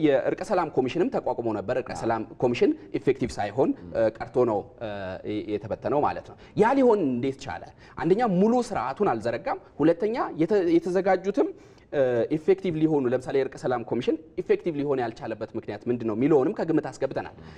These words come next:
ያደረግነው ነገር ምንድን ነው? እ፣ የሽግግር ፍትህ ሂደት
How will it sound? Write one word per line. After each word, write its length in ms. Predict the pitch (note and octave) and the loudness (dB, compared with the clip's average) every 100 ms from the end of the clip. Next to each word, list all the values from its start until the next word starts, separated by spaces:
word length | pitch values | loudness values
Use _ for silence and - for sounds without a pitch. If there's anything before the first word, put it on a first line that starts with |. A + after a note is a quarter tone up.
| - - - - _ | -20 -20 -20 -20 _
ያደረግነው 460 | C3 D#3 F#3 A3 A#3+ | 2 2 2 2 0
ነገር 280 | A#3 G#3+ G3+ | 2 2 2
ምንድን 220 | F#3+ F3+ | 2 2
ነው? 120 | C#3 - - _ _ _ _ - - - | 2 -4 -14 _ _ _ _ -20 -16 -4
እ፣ 80 | D#3 C#3 C3 A#2+ | 0 2 2 0
የሽግግር 640 | C#3 D3 C3+ E3 G3 G#3 | 0 0 -2 -2 2 4
ፍትህ 320 | G#3 G3 F3+ E3+ | 2 0 0 -2
ሂደት 320 | E3+ - G4 | -2 -4 -4